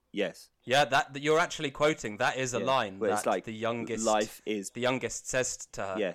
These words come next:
Speaker 1: "Life is just disappointment after disappointment after
Speaker 2: Yeah.
Speaker 1: disappointment." And by,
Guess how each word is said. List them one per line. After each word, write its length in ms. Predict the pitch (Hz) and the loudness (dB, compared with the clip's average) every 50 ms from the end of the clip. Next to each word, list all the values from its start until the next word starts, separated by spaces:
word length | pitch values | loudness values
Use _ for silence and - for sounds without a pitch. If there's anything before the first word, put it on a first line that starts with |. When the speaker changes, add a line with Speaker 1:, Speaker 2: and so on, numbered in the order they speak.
| - - | -6 -6
Speaker 1:
"Life 360 | 107 107 110 113 110 107 - | 0 2 4 4 4 2 0
is 160 | 120 110 98 - | -8 -10 -8 -6
just 240 | 110 101 - - | -8 -8 -8 -6
disappointment 760 | - 104 98 - - 95 - - 104 98 90 - 87 87 78 - - | -6 -6 -6 -6 -6 -10 -8 -6 -6 -6 -6 -8 -10 -12 -12 -10 -6
after 260 | - 95 - - 90 | -6 -6 -6 -8 -12
disappointment 680 | 87 95 92 - - - - 107 98 90 - 87 87 - - | -10 -10 -10 -10 -12 -12 -8 -8 -8 -8 -8 -12 -12 -10 -10
after 220 | 82 92 - - 90 | -10 -10 -12 -12 -10
Speaker 2:
Yeah. 80 | 104 | -10
Speaker 1:
disappointment." 560 | 104 - - - 110 101 98 - 82 80 - _ - - _ - | -8 -8 -6 -2 -2 -2 -2 -2 -8 -12 -12 _ -20 -20 _ -10
And 100 | 101 - | -4 2
by, 300 | 131 135 127 123 110 | 4 4 6 6 4